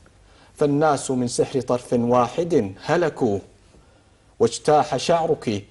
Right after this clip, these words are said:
قلب الصب، تتبعه مدى الفضاء جديل ملؤه الحبك. فبددت لمعات العين ظلمتها، كما تدك شياطين السما النزك. وضي-، وجددت في تمام البدر بسمتها،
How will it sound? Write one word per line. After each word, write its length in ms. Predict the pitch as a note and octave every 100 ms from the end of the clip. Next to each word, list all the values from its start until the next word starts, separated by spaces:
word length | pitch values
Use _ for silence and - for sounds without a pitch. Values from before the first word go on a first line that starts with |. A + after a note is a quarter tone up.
| - _ -
قلب 240 | C#3+ C3+
الصب، 420 | B2 - D3 C#3
تتبعه 800 | A#2+ - B2 - D3 D3+ C3+ D3+
مدى 240 | C#3+ D#3 D3
الفضاء 580 | C3 C#3 D3+ C3+ C3+
جديل 680 | B2+ C#3+ C3 F#3 F#3 D3 A2 G2+
ملؤه 320 | B2+ C3+ C#3
الحبك. 680 | B2+ G#2+ F#3 D#3 C3+ C#3 A2+ - - _ _ _ - - - -
فبددت 760 | C3 D3+ E3+ E3 D#3+ B2+ -
لمعات 560 | C3 C3+ A#2 C3+ C3 B2+
العين 560 | B2 A#2+ D#3+ E3+ C#3 A#2+
ظلمتها، 800 | B2+ A#2+ B2+ C3 A#2 A#2 G2+ - - _ _ _ _ _ -
كما 280 | - F#3 E3+
تدك 480 | C#3 D3+ D#3+ - C#3+
شياطين 680 | - C3+ C3 B2+ C#3+ C3+ A#2+
السما 340 | - D#3 B2
النزك. 500 | A#2+ C3+ D#3+ E3 - A2+ G2 - _ _ _ _ _ _ _ - -
وضي-، 400 | B2 D3+ D#3+ - - -
وجددت 640 | C3 C3+ D3 D3 D3+ C#3
في 160 | - D3+
تمام 380 | D3 C#3+ C#3+ C3+
البدر 400 | B2 C#3+ C3+ C3
بسمتها، 840 | B2+ - C#3+ C#3+ B2 A#2+ G#2+ F#2+